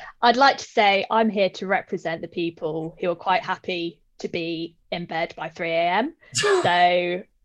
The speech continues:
Speaker 1: representing.
Speaker 2: Ha-, have you ever been on a night out beyond three A M? You must have.
Speaker 1: I have,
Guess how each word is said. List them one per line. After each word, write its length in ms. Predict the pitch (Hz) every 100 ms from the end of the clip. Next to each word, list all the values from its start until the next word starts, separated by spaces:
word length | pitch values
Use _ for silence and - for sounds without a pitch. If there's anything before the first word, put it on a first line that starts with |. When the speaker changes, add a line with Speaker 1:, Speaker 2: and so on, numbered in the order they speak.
| 151 - -
Speaker 1:
representing. 880 | - 202 - 220 175 170 - 160 160 - - - - 147 - 143
Speaker 2:
Ha-, 240 | 196 -
have 240 | - 160 170
you 100 | 185
ever 160 | 190
been 160 | 156 131
on 120 | 120
a 20 |
night 160 | 117 117
out 180 | 110 104
beyond 300 | 117 113 104
three 160 | 110 101
A 200 | 95 92
M? 100 | 87
You 120 | 110
must 320 | 127 123 113
have. 220 | 95 95 - _ _
Speaker 1:
I 140 | - 427
have, 540 | 311 220 165 160 -